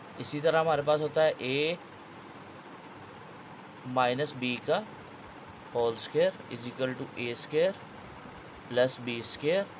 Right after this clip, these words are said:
माइनस टू ए बी। ये दोनों फार्मूले जो उनसे हैं ये आपके पास सेम हैं, सिर्फ फ़र्क अगर यहाँ पर माइनस है तो यहाँ पर माइनस है, और अगर यहाँ पर प्लस है तो यहाँ पर प्लस।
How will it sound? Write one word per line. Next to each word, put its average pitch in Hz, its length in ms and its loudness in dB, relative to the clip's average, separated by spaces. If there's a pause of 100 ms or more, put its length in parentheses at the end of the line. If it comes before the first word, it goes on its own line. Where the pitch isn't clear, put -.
(460)
माइनस 120 520 2
टू 139 100 0 (960)
ए 131 140 8
बी। 92 140 -8 (1300)
ये 120 100 2
दोनों 139 240 8
फार्मूले 160 480 6
जो 156 140 0
उनसे 151 280 0
हैं 160 80 0
ये 160 140 2
आपके 131 260 2
पास 135 340 2 (1500)
सेम 139 460 4
हैं, 185 220 0 (240)
सिर्फ 190 360 2 (640)
फ़र्क 131 400 6 (420)
अगर 117 180 2
यहाँ 139 200 6
पर 143 160 6
माइनस 131 400 4
है 202 140 6 (340)
तो 156 80 0
यहाँ 135 260 4
पर 123 140 0
माइनस 104 380 -4
है, 107 60 -2
और 107 120 0
अगर 113 220 0
यहाँ 117 200 0
पर 113 140 -6
प्लस 131 340 0
है 123 60 0
तो 127 100 -4
यहाँ 110 220 -4
पर 151 140 -4 (680)
प्लस। - 280 -4